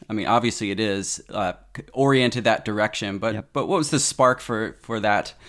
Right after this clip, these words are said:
Speaker 1: um, getting that going?
Speaker 2: Uh, like so many things that happen in and around homebrewed Christianity, the spark was Tripp Fuller going, "Hey, do you wanna do this thing?"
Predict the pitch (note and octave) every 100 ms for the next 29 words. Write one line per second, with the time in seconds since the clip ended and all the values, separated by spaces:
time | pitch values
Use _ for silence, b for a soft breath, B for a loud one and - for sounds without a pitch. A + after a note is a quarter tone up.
0 | B B - A2 G#2 G#2 A2+ G#2+ G#2 -
1 | G2+ G2 F2+ - B B B B B B
2 | B F3 - F#3 G3 - - G3+ A3+ B3
3 | A3+ - D#3 D#3 C3 C#3 A2 C3 C3+ C#3+
4 | B2+ - C#3 C#3+ C#3 B2 A#2+ A#2+ A2+ C3
5 | B2 B2 - B2+ A#2 A2+ A2+ A2 G#2 -
6 | C3+ - B2+ C3+ C#3 B2+ A#2 - - D3
7 | - - C3 B2 G#2 B B C3 A#2 D#3
8 | A3+ G#3 A2+ - _ C#3+ E3+ D#3 D#3 E3
9 | D#3+ - D3 D#3+